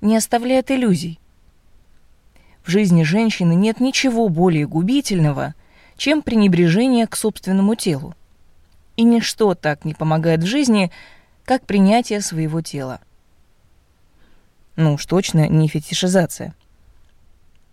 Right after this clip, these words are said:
Сначала я брала у них интервью для газет. Иногда надолго задумывалась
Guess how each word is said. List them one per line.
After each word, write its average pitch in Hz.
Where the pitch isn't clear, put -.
Сначала 302
я 269
брала 214
у 233
них 214
интервью 196
для 165
газет. 165
Иногда 165
надолго 165
задумывалась 214